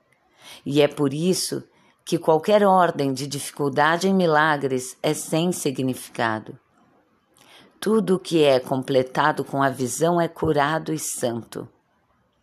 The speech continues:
De novo, tudo o que é contemplado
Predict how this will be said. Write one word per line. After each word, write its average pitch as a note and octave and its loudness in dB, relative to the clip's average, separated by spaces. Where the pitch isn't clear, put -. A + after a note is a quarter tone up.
De C3+ -6
novo, A#2 -8
tudo F#3 0
o F#3+ 0
que F3 0
é A2+ 0
contemplado C#3+ -2